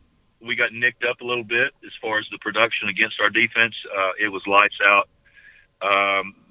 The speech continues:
not a whole lot of superstars. There won't be a Division One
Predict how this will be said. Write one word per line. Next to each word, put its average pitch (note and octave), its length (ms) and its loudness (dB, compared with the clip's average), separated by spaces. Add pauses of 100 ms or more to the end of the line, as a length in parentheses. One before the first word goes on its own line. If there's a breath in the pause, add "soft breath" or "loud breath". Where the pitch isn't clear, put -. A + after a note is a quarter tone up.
(180)
not A#2+ 340 6
a A#2+ 60 4
whole B2+ 260 2
lot B2 200 6
of A2 60 -10 (120)
superstars. B2+ 600 -2
There A2 80 -4
won't A2+ 240 -4
be A#2 120 0
a A2+ 40 0
Division A2+ 500 -2
One A#2 180 -4